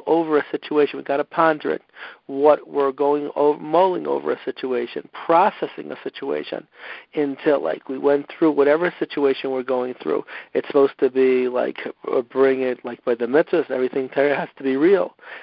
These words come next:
It should be from the head to the heart, back up, what's called back up. But sometimes when you're, you're, you're dealing with a situation. Go over it. Bring it out. What's called, what can it get from the head to the heart? Where can I grow from it? And then the split hooves, being able to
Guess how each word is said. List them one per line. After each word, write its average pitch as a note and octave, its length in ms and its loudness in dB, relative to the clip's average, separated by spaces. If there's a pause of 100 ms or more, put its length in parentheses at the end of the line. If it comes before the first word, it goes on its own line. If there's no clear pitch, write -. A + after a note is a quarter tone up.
It - 60 -20
should C#3 100 -2
be B2+ 180 -4
from D3 200 2
the C3+ 80 2
head D3+ 260 0 (120)
to D#3 100 4
the C#3 100 2
heart, D3 400 0
back D3 300 0
up, E3+ 80 0
what's D3+ 160 -2
called C#3+ 260 -4
back C#3 300 2
up. G3+ 160 0 (420)
But - 140 -8
sometimes D3+ 300 0 (100)
when C#3 200 2
you're, D3 220 4 (480)
you're, C#3+ 220 4 (100)
you're D#3 220 2
dealing E3+ 320 2
with E3 100 2
a C#3 160 2
situation. - 640 -2
Go D3+ 280 4
over F3+ 260 0
it. - 220 -2
Bring D3+ 180 -2
it E3 100 0
out. F3 200 0
What's C#3 160 -2
called, C3+ 240 0
what C3 160 -4
can D3 120 0
it D3 100 -4
get F3+ 200 2
from B2+ 120 -8
the B2 60 -4
head D3 220 0
to D#3 80 -2
the D3+ 100 2
heart? D#3+ 360 0 (340)
Where C#3 160 2
can D3 180 -4
I C#3+ 120 0
grow C3+ 260 2
from D3 220 -6
it? F#3 180 -2 (300)
And C3+ 180 -4
then D3 120 0
the C#3+ 120 -4
split D#3 240 2
hooves, D3+ 320 2
being D3 220 -6
able D3+ 400 2
to - 120 -10